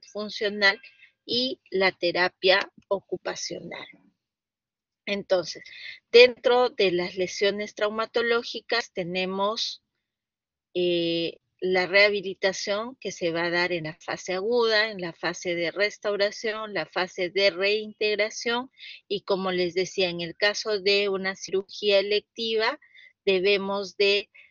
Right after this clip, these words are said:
trabajar desde el prequirúrgico, ¿no? Y el posquirúrgico igualmente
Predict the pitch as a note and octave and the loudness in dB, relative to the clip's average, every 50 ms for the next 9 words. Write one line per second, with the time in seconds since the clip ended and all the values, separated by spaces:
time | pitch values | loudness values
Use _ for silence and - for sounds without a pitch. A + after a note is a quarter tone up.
0 | _ _ _ - G3 F#3+ F3 F3 F#3 F#3 - - - G#3 G3 G3+ G#3 - _ _ | _ _ _ -4 -2 0 0 -2 -4 -4 -6 -2 2 4 4 4 4 0 _ _
1 | _ - - F3+ F3 G#3+ G#3+ G#3+ G3+ - - _ - G3+ G3+ G#3+ A#3+ C4 C4 _ | _ -20 -6 0 2 2 4 2 0 -6 -10 _ 0 0 0 0 0 -6 -14 _
2 | _ _ _ - - F3+ E3 F3 E3+ _ - F#3+ F#3+ - - - - F3 F3+ F3 | _ _ _ -10 -10 -10 -10 -10 -12 _ -4 -2 -2 -4 -4 -6 -4 -4 -2 0
3 | F3+ E3 - - - - - - _ - - - - G3 A#3 C#4 F4+ - - - | -2 -4 -4 -6 -14 -14 -16 -16 _ -20 -20 -16 -10 -6 -4 -4 -4 -4 -6 -6
4 | A3 A3 A3+ A3+ G#3+ G#3 - - - G#3 G3+ - - - A#3 G#3+ A#3+ A3 A#3+ G3+ | -4 -2 0 2 0 0 -2 -4 -6 -6 -6 -6 -8 -8 -6 -6 -6 -10 -10 -10
5 | - - A#3 A3 - - A#3 A3 G3 F3+ G3 F#3 F3 F3 F#3+ F#3+ F#3+ F#3+ F#3+ - | -8 -6 -8 -6 -4 -2 -2 -2 0 0 0 0 0 -2 -4 -6 -6 -6 -6 -2
6 | - G#3 G#3+ - | -2 -2 -2 -2